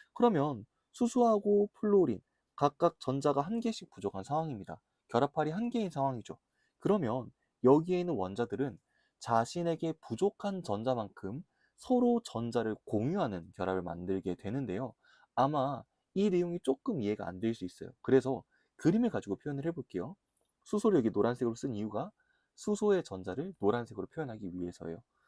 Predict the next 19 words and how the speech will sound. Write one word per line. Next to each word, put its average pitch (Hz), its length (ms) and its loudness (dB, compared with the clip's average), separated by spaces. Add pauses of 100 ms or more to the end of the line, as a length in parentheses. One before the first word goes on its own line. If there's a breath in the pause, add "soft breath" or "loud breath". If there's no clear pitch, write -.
(140)
수소는 208 340 0
전자가 110 300 -2
몇 92 180 -6
개 101 100 -2
있어요? 131 340 -4 (540)
한 226 220 -4
개 208 160 0
있고 208 420 -2 (320)
한 254 240 -2
개의 226 240 2
전자가 104 380 -2
부족한 107 360 -6
상황이잖아요. 131 680 -6 (320)
부족한 175 400 4
전자를 123 500 2 (480)
플로린 208 400 4
쪽으로 92 260 -2
요렇게 90 640 -4 (120)
그려줍니다. 92 600 -6